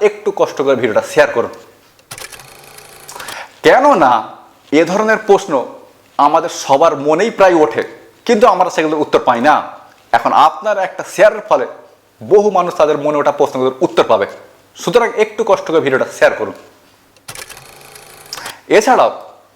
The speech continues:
যদি কখনো কোনো নাস্তিকের পক্ষ থেকে এই ধরনের প্রশ্ন পান, তাহলে সেই নাস্তিককেও এই ভিডিওটা আপনি পাঠিয়ে দিতে পারেন। এখন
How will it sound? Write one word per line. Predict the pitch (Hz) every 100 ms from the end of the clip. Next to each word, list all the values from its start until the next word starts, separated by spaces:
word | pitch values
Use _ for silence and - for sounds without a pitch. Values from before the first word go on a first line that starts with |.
| _ _ - 117
যদি | 117 185 208 170 - -
কখনো | 202 202 226
কোনো | 196 190
নাস্তিকের | 170 170 - 196 208 190 - - - _ _ _
পক্ষ | 214 214 214
থেকে | 160 151
এই | - 165
ধরনের | 175 180 175
প্রশ্ন | 175 - - -
পান, | - 190 135 - - _ _ _ _ _ _ _ _
তাহলে | 143 143 156
সেই | 160
নাস্তিককেও | 139 180 185 226 - 151 -
এই | 143
ভিডিওটা | 117 151 151
আপনি | 139 123 120 -
পাঠিয়ে | 170 165 143
দিতে | 117
পারেন। | 117 98 90 - _ _ _ - - - - - - - - - - - - - - - -
এখন | 127 143 - 165 127